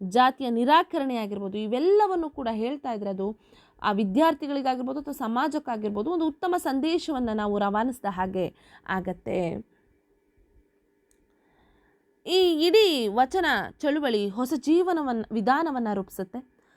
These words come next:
ಶಿವ ಸಂಸ್ಕೃತಿಯ ಗಟ್ಟಿ ನೆಲೆಗಳನ್ನ ಪಸರಿಸುತ್ತೆ. ಪ್ರಜಾಸತ್ತತೆಯ ಆಶಯಗಳನ್ನ ಪಾಲಿಸುತ್ತೆ. ನಾನು ಈಗಾಗ್ಲೇ ಹೇಳ್ದೆ, ಇವರು ರಾಜಾಶ್ರಿತರಾದಂಥ ಕವಿಗಳಲ್ಲ.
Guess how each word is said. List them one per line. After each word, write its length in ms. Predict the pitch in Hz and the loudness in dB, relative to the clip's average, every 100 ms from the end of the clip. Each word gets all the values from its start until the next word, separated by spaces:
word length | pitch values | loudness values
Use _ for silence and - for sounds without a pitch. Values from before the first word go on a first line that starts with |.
| _ - | _ 0
ಶಿವ 180 | 339 330 | 2 4
ಸಂಸ್ಕೃತಿಯ 640 | 349 359 392 381 - 285 220 185 | 4 2 0 -4 -2 2 2 2
ಗಟ್ಟಿ 420 | 202 254 - 330 | 0 -2 0 -2
ನೆಲೆಗಳನ್ನ 540 | 240 220 269 226 208 202 - - _ | 0 0 0 -2 -2 -4 -8 -16 _
ಪಸರಿಸುತ್ತೆ. 600 | - 302 302 190 175 - - _ _ _ _ _ | -6 -2 -2 -4 -8 -12 -20 _ _ _ _ _
ಪ್ರಜಾಸತ್ತತೆಯ 800 | 247 247 302 330 381 - 339 330 | 4 4 6 4 2 -6 -6 -2
ಆಶಯಗಳನ್ನ 640 | 262 247 302 349 285 247 220 | 0 0 0 -4 -4 -6 -6
ಪಾಲಿಸುತ್ತೆ. 420 | - 208 196 226 | -6 -6 -6 -4
ನಾನು 100 | 269 | -2
ಈಗಾಗ್ಲೇ 400 | 277 320 330 320 | 2 2 2 0
ಹೇಳ್ದೆ, 240 | 254 214 | 0 2
ಇವರು 180 | 208 247 | 2 2
ರಾಜಾಶ್ರಿತರಾದಂಥ 960 | 247 247 254 294 311 294 285 277 277 262 | 2 2 2 -2 -4 -6 0 0 -2 -6
ಕವಿಗಳಲ್ಲ. 600 | 277 269 262 269 294 302 | -6 -6 -2 2 4 2